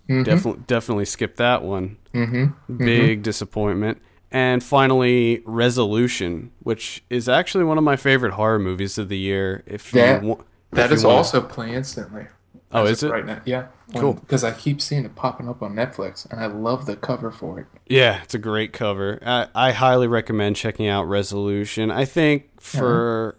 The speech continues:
Speaker 2: mainstream audiences, they probably won't like it, but if you're really into horror movies, and if you're really a film person, you'll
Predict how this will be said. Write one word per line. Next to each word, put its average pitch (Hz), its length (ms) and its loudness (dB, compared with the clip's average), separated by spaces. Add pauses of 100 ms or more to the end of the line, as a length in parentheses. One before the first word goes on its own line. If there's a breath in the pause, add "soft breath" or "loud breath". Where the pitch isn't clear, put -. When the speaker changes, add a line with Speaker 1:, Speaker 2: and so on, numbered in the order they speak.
(220)
Speaker 2:
mainstream 156 720 2
audiences, 165 720 0
they 98 160 -2 (380)
probably 131 560 2
won't 110 320 0
like 101 320 -2
it, 120 240 -2
but 101 100 -4
if 98 100 -6
you're 175 240 -4 (300)
really 123 460 4
into 104 260 0
horror 101 340 0
movies, 101 760 -2 (280 soft breath)
and 110 80 -4
if 104 100 -4
you're 123 80 -2
really 135 280 2
a 101 60 2
film 107 420 0
person, 113 680 0 (240)
you'll 98 480 0